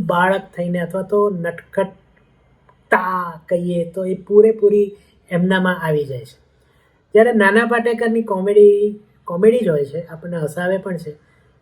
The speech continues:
પણ એમાં થોડુંક એક ગાંભીર્ય મને લાગ્યું. બાકી, અ, ફિલ્મ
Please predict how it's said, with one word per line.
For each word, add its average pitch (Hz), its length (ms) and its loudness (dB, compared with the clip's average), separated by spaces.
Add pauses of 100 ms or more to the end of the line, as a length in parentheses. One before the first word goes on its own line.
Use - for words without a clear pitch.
(340)
પણ 247 280 0
એમાં 240 240 -2
થોડુંક 294 880 -4
એક 247 220 0
ગાંભીર્ય 165 600 0 (340)
મને 190 320 4
લાગ્યું. 127 360 -8 (1160)
બાકી, 254 500 -2 (320)
અ, 185 80 -8 (880)
ફિલ્મ 233 480 2